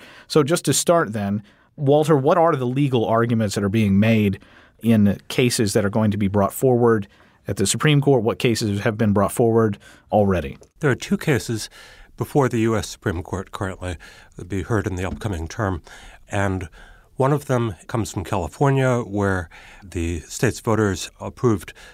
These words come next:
Speaker 2: Proposition eight, banning same-sex marriage, which had been briefly legal there. The lawsuit in question seeks to overturn it. The lower court opinion did overturn it, and that is now on appeal.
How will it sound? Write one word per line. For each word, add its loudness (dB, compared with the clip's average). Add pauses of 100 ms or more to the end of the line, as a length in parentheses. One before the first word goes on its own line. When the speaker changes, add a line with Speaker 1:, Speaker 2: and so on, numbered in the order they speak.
(140)
Speaker 2:
Proposition -6
eight, -4 (340)
banning -2 (140)
same-sex -4
marriage, -2
which -10
had -12
been -8
briefly -8
legal -4
there. -4 (500)
The -4 (440)
lawsuit -4
in -10
question -4
seeks -8
to -8
overturn -6
it. -2
The -8 (420)
lower -2
court -6
opinion -4 (400)
did 2
overturn -2
it, -4
and -6
that -6
is -8
now -6
on -10
appeal. -4